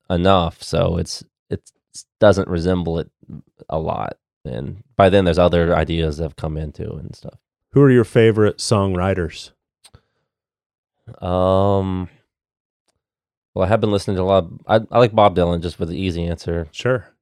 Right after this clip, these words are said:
Speaker 2: yeah.
Speaker 1: And recently I have been listening to him again. He kinda comes and goes.
Speaker 2: Kinda what phase?
Speaker 1: Yeah. Um, right now I like the,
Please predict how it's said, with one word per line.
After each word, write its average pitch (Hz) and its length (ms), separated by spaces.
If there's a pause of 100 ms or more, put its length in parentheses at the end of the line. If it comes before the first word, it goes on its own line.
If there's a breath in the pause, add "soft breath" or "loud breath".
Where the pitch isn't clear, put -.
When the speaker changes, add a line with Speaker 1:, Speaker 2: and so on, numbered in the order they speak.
(160)
Speaker 2:
yeah. 95 180
Speaker 1:
And 90 180
recently 90 280
I 80 100
have 82 120
been 82 180
listening 82 300
to 76 60
him 76 60
again. 78 540 (480)
He 82 80
kinda - 360 (100)
comes 82 220
and 76 80
goes. 80 400 (100)
Speaker 2:
Kinda 123 160
what 107 140
phase? 117 560
Speaker 1:
Yeah. 87 260 (100)
Um, 101 400
right 123 140
now 117 720
I 92 120
like 92 260
the, 82 260